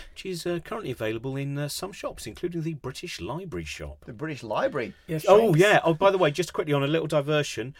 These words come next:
Speaker 3: Mm-hmm.
Speaker 1: because I gave you a little postcard of Jean Rhys, uh,
Speaker 3: Mm-hmm.
Speaker 1: the British Library at the moment, in their, their main kind of always exhibition art of the book and all that kind of stuff, uh, has a lovely, uh, couple of windows worth of, uh, of Jean Rhys and about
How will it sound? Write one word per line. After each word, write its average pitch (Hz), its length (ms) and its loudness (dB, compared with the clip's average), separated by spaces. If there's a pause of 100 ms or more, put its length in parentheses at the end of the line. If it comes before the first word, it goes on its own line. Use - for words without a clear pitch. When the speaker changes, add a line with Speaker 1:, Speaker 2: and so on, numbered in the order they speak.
Speaker 3:
Mm-hmm. 175 100 -14
Speaker 1:
because 156 260 -4
I 135 60 0
gave 135 180 -2
you 127 60 -6
a - 20 -6
little 113 100 -8
postcard 127 400 -6
of 110 60 -4
Jean 120 280 -6
Rhys, 113 300 -4 (120)
uh, 175 40 -12
Speaker 3:
Mm-hmm. 120 220 -4
Speaker 1:
the 123 60 -6
British 156 260 -2
Library 139 300 -4
at - 40 -16
the 110 60 -10
moment, 110 320 -8
in 117 140 -8
their, 117 180 -2
their 117 220 -4
main 117 420 -4
kind 117 300 -6
of - 140 -8
always 113 380 0
exhibition 98 460 -10
art 101 200 -4
of 92 40 -10
the 98 60 -10
book 101 260 -4
and 98 80 -14
all 98 80 -10
that 107 140 -2
kind 92 180 -14
of 80 60 -12
stuff, - 320 -4 (280)
uh, 101 260 -2
has 107 320 -10
a 104 280 -8
lovely, 113 600 -4
uh, 107 260 -2
couple 117 300 -6
of 104 80 -6
windows 104 360 -4
worth 98 300 -6
of, 98 320 -14
uh, 101 40 -8 (280)
of 82 100 -12
Jean 98 280 -8
Rhys 95 460 -8
and 95 340 -8
about 98 300 -6